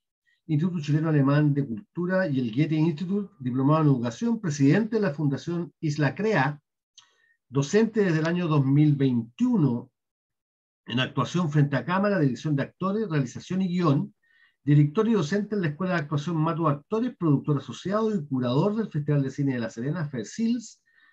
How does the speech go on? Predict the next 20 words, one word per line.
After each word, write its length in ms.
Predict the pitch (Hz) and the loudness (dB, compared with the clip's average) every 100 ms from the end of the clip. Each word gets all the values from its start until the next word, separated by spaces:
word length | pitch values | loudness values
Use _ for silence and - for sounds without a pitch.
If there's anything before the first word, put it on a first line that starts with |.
| _ | _
director 420 | 131 135 143 185 | -2 -2 0 -2
de 60 | 196 | 0
los 140 | 151 | 0
cortometrajes 600 | 151 147 139 139 160 156 | -2 0 -2 -2 -4 -4
Distancia, 680 | 123 - - 208 214 214 214 | -6 -6 -2 0 -2 -4 -6
Voz 540 | 143 160 196 196 - _ _ _ _ _ - | -4 -2 -2 -4 -16 _ _ _ _ _ -6
y 120 | 170 | 0
Después 360 | 160 151 196 | 0 0 -2
de 80 | 190 | 0
la 120 | 190 | 0
Rebeldía 800 | 160 147 135 127 147 185 185 180 | 2 2 2 -2 -4 -2 -2 -4
contra 360 | 147 139 - 135 | 0 0 2 0
Dios. 500 | 160 120 95 - _ | 2 2 -2 -16 _
Gran 240 | - 123 - | -10 -10 -6
nombre, 380 | 143 - - - | -4 -6 -10 -14
¿eh? 180 | 147 - | -14 -14
Está 140 | 110 | -12
bueno 220 | 110 160 | -6 -4
ese 120 | - | -4
nombre. 300 | 95 82 - | -6 -14 -20